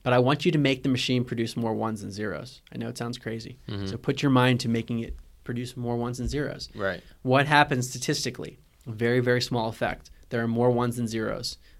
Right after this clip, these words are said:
Speaker 1: By, when you do the math, it's beyond chance.
Speaker 2: Hmm.
Speaker 1: Tiny effect, but highly statistically significant.
Speaker 2: And it's been, like, enough, they did it enough times.
Speaker 1: Over
Speaker 2: And
Speaker 1: and over and over
Speaker 2: Yeah.
Speaker 1: again. And it's, this is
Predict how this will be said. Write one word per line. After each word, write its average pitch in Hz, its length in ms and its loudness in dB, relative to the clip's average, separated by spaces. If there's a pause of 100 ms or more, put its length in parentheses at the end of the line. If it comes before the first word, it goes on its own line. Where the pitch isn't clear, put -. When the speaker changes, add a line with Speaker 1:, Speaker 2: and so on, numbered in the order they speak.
(100)
Speaker 1:
By, 120 640 6 (560)
when 120 160 0
you 113 60 0
do 123 120 4
the 123 80 4
math, 131 360 6
it's 117 140 -8
beyond 117 500 0
chance. - 500 -6 (360)
Speaker 2:
Hmm. 104 320 -8
Speaker 1:
Tiny 147 540 6
effect, 123 480 -2 (260)
but 127 140 0
highly 139 420 4
statistically 131 640 -2
significant. - 800 -8 (200)
Speaker 2:
And 127 140 4
it's 120 160 0
been, 117 240 2
like, 101 380 -4
enough, 113 600 0
they 127 120 2
did 117 200 2
it 104 100 -2
enough 101 300 -4
times. 120 600 2
Speaker 1:
Over 135 360 6
Speaker 2:
And 127 100 4
Speaker 1:
and - 0 -
over 123 300 4
and 120 100 2
over 123 280 2
Speaker 2:
Yeah. 113 100 2
Speaker 1:
again. 90 220 -2 (1700)
And 143 140 6
it's, 135 160 0
this 131 260 0
is 131 240 2